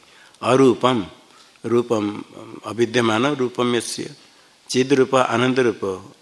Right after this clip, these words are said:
कोई रूप उसका अलग नहीं है, स्वरूप आनंद रूप ही है, अन्य कोई रूप है ही नहीं। अद्भुतम, आश्चर्यजनक है, ऐसे उससे, उसके समान कोई दूसरा है ही नहीं।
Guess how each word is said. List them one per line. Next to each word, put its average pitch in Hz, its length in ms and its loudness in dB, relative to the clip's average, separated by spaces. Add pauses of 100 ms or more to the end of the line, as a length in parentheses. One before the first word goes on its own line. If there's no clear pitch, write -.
(200)
कोई 131 220 4
रूप 123 300 0
उसका 120 340 -2
अलग 113 260 0
नहीं 117 280 0
है, 143 80 -4
स्वरूप 120 480 -2
आनंद 117 600 -2
रूप 98 240 -6
ही 131 280 -4
है, 80 100 -12 (380)
अन्य 120 280 2
कोई 123 240 -2
रूप 104 260 -4
है 98 140 -2
ही 110 140 -4
नहीं। 98 260 -8 (920)
अद्भुतम, 107 920 -2
आश्चर्यजनक 104 880 -4
है, 110 400 -8
ऐसे 113 260 -10 (520)
उससे, 113 300 -4
उसके 113 400 -6
समान 117 380 2
कोई 120 180 2
दूसरा 107 340 -4
है 98 140 -4
ही 127 120 -2
नहीं। 92 280 -10